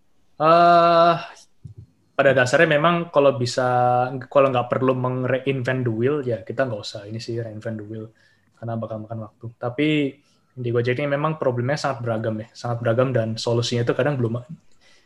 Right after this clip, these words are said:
kadang bukan, bukan kadang malah banyak yang belum ada solusinya memang di, kalau kita googling tuh kadang, eh, wah ini belum pernah ada solusinya <laughs> nih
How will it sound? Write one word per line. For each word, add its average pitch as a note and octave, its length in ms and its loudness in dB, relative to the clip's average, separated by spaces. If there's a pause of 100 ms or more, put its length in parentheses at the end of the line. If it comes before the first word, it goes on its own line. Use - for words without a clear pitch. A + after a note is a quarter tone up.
(180)
kadang C3 240 2
bukan, B2 320 2
bukan C3 240 4
kadang C3+ 240 4
malah A#2+ 320 0 (560)
banyak C#3 320 4
yang C#3+ 180 6
belum B2 240 2
ada B2+ 140 6
solusinya B2+ 480 4
memang A#2+ 240 2
di, A#2+ 260 2 (460)
kalau C#3 80 6
kita D3 240 6
googling C#3+ 320 4
tuh E3 160 8
kadang, E3+ 240 8
eh, C3+ 480 0 (320)
wah C3 80 4
ini D3 80 2
belum B2+ 160 4
pernah A#2+ 240 2
ada B2 80 2
solusinya C3+ 480 0
<laughs> D3+ 40 2
nih G#3+ 160 8